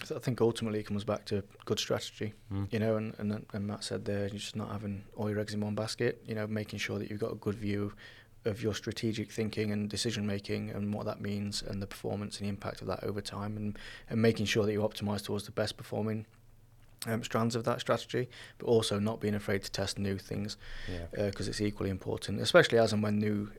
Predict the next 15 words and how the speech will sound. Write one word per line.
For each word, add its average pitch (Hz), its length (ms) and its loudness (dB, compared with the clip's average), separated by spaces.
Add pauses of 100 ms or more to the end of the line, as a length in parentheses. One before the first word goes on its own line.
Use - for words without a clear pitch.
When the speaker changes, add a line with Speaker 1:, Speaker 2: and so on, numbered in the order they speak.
Speaker 1:
uh, 104 240 0
new 107 120 0
platforms 104 440 -6
come 101 140 -8
along 98 240 -4
like 98 180 -6
TikTok. - 420 -8
And, 107 220 -6 (440)
you - 60 -6
know, 101 120 0 (100)
two 120 140 2
or 107 60 4
three 104 180 -2
years 104 220 2
ago, 101 280 0